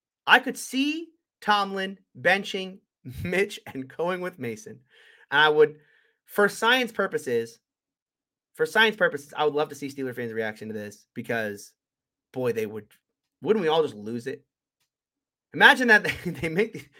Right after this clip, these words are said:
they, Tomlin makes the choice to go from, like, "Okay, we're moving on from Mitch," which, again, is he, are we, do we really think Tomlin's gonna make that decision after two or three games? Like, I get that it's bad, and it is bad. But do we really think he's gonna make that switch after two games?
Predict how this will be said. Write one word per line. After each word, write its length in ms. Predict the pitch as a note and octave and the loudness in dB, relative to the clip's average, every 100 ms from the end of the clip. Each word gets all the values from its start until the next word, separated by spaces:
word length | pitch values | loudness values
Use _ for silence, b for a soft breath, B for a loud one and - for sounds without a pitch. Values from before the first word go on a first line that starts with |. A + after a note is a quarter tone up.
| b | b
they, 220 | D3 D3+ - _ | -2 -2 -4 _
Tomlin 380 | G#3 C4 F3+ D#3 | 2 2 -2 0
makes 220 | F#3+ G3+ | -2 -2
the 100 | D#3+ | -12
choice 380 | - D#3 C#3 C3 | -6 -2 -2 -2
to 100 | C3 | -8
go 240 | C3 D3+ | 2 2
from, 360 | D3 B2 A2+ A2 _ _ - | 2 -4 -6 -14 _ _ -8
like, 180 | B2+ C3 | -8 -4
"Okay, 180 | C3+ B2+ | -4 -4
we're 60 | |
moving 220 | D3+ E3+ | -4 -2
on 160 | D#3 D3 | -2 -2
from 200 | A#2+ A#2 | -6 -8
Mitch," 320 | A2+ G#2 - _ b b b - | -10 -10 -20 _ b b b 2
which, 260 | A#3+ - b b b - | 2 2 b b b -4
again, 500 | A3 G#3+ B3+ A3 G#3 _ _ _ _ _ _ _ _ _ _ - | -2 4 4 4 0 _ _ _ _ _ _ _ _ _ _ -6
is 120 | G3 | 0
he, 120 | F#4 | 0
are 160 | A#3+ B3 | 0 2
we, 140 | F#4+ | 2
do 140 | A#3 | 4
we 60 | F4+ | 2
really 220 | C4+ D4 | 4 2
think 180 | C4 B3+ | 2 2
Tomlin's 380 | F#3+ A3 A#3 G#3 | 4 6 4 2
gonna 120 | G#3+ | 0
make 220 | F3 F#3+ | 2 -2
that 120 | G3 | -2
decision 320 | A3 - F#3 F3+ | -6 -6 -4 -2
after 200 | E3 C#3 | -2 -4
two 200 | - F3+ | -4 -6
or 80 | |
three 200 | F3 E3 | -6 -8
games? 360 | C#3 B2 D3+ - - | -8 -8 -8 -12 -4
Like, 100 | E3+ | 2
I 80 | C#4 | 4
get 200 | A3 B3+ | 4 4
that 100 | E3 | 0
it's 100 | B2 | 0
bad, 260 | D3 A2 - | 0 0 -2
and 100 | C3+ | -4
it 120 | G#3+ | -2
is 100 | G#3+ | 0
bad. 260 | D3+ G#2+ - _ _ _ _ _ _ _ _ _ _ _ _ _ _ _ _ - | 0 -2 -6 _ _ _ _ _ _ _ _ _ _ _ _ _ _ _ _ -10
But 120 | F#3+ | -4
do 80 | F4 | -2
we 60 | |
really 220 | D#4+ D#4+ | 0 0
think 300 | D4+ D4 A3+ - | -2 -8 -10 -6
he's 200 | A#3 A3 | -4 -2
gonna 160 | B3+ | -2
make 260 | F#3+ A3 A3 | 2 2 2
that 240 | G#3+ G#3+ | -2 -2
switch 400 | - - G3+ G#3+ | -18 0 4 4
after 240 | D#3+ E3 D3 | 2 -4 -6
two 360 | - - F#3+ | -10 -10 -8
games? 380 | D#3+ C3+ F3 F#3 | -4 -6 -6 -12